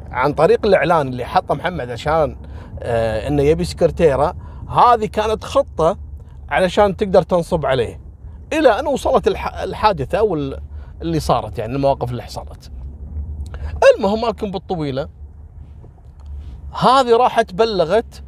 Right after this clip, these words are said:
زوجها اليوناني، قالت له: كشفونا وأنا لازم أهرب ولازم، آه، نعيش برا في اليونان. فقامت لمت الذهب والفلوس اللي عندها وكذا،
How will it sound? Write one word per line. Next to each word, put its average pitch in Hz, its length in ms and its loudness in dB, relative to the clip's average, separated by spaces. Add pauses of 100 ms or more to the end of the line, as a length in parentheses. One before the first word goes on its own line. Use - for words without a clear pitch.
(280)
زوجها 175 440 6
اليوناني، 165 480 -4
قالت 160 360 -4
له: 170 60 0
كشفونا 185 680 -2 (320)
وأنا 139 260 2
لازم 160 400 4
أهرب 165 420 0 (480)
ولازم، 143 640 2
آه، 120 480 -2 (320)
نعيش 156 380 0
برا 143 300 4
في - 80 -8
اليونان. 120 480 -4 (840)
فقامت 151 580 4
لمت 147 480 -2
الذهب 120 600 -2
والفلوس 131 600 -4
اللي 120 220 -4
عندها 127 380 -4
وكذا، 160 520 0